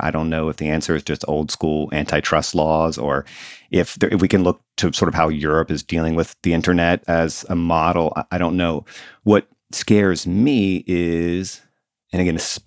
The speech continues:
<laughs> the technologies we're talking about have helped engineer this situation. But what scares me is the extent to which the public has been fractured and atomized. A fractured population is a much more controllable population because of the barriers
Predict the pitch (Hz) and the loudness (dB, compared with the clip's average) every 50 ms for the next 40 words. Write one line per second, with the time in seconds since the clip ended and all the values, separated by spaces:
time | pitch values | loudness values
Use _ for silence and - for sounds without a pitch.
0 | - - - - - - - - - - - - - - - 101 - - 104 95 | -14 -14 -14 -16 -20 -20 -20 -20 -20 -20 -20 -20 -8 0 0 2 4 4 4 4
1 | 110 110 117 120 98 90 92 87 - 101 117 - 92 78 73 71 71 - _ _ | 4 4 4 4 2 -2 -2 -2 0 0 0 0 0 -2 -2 -4 -4 -8 _ _
2 | - - 90 82 73 92 92 87 - - 90 82 - 78 80 80 78 67 76 - | -8 -4 -4 -2 0 0 0 0 0 0 -2 0 0 0 0 0 0 -2 -2 -6
3 | - - - - 62 57 50 - - 71 73 - 85 85 87 - - - 107 107 | -6 -8 -6 -6 -6 -6 -6 -6 -8 -8 -2 -2 0 0 0 -2 0 2 4 4
4 | 104 - 101 87 73 87 85 - - - _ - 85 82 76 - - 110 107 - | 4 4 2 -2 0 -2 -4 -6 -6 -10 _ -2 -2 -2 0 2 2 2 2 2
5 | 90 87 85 - - - 76 - - - 87 - 87 85 - - _ _ _ _ | 0 -2 -2 -2 -2 -4 -4 -2 0 0 0 2 0 -2 -2 -4 _ _ _ _
6 | _ - - - _ - _ _ _ _ _ _ _ _ - - - - 92 92 | _ -20 -20 -20 _ -20 _ _ _ _ _ _ _ _ -6 -4 0 2 2 2
7 | - - 87 78 - - 80 80 82 - - - - 50 50 - - _ - 80 | 2 2 0 0 2 0 0 0 0 -2 -4 -6 -6 -6 -6 -10 -14 _ -4 -2
8 | 80 78 76 76 76 73 76 73 - - 85 87 90 92 78 64 52 - - - | 0 0 0 0 0 -2 -2 -4 -2 -2 0 2 2 2 0 0 -2 -4 -6 -8
9 | - - - - 78 - - - 90 95 - - - 85 - - 73 69 - 76 | -10 -10 -8 -8 -6 -4 0 2 2 2 2 0 -2 -2 -2 -2 -2 -2 -2 -2
10 | 73 76 73 71 - 80 73 - 73 - 76 76 78 73 - - 76 65 - - | -2 -2 -2 -2 -2 -4 -4 -4 -2 -2 -2 0 -2 -2 -2 -4 -8 -8 -8 -10
11 | - 71 - - - 82 80 82 73 71 - - 52 - - - - - - - | -12 -12 -10 -6 -2 -2 -2 0 -2 -2 -4 -6 -8 -6 -6 -8 -8 -6 -8 -8
12 | - 52 52 - - 73 69 - 71 - 78 71 - - 71 67 - 78 73 71 | -6 -6 -6 -6 -6 -6 -6 -6 -6 -6 -6 -6 -6 -6 -6 -6 -4 -2 0 0
13 | 71 71 69 65 67 - - | 0 -2 -2 -4 -6 -8 -10